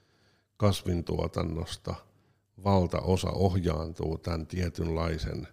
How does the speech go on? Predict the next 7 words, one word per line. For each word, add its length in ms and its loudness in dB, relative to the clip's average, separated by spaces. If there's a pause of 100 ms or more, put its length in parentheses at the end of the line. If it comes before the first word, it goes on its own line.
(380)
sam-, 540 -6
aika 220 -8
tasakoosteisen 1080 -2
eläinkannan 600 0
ruokkimiseen, 920 -2 (500)
jolloin 380 2
tietyt 640 0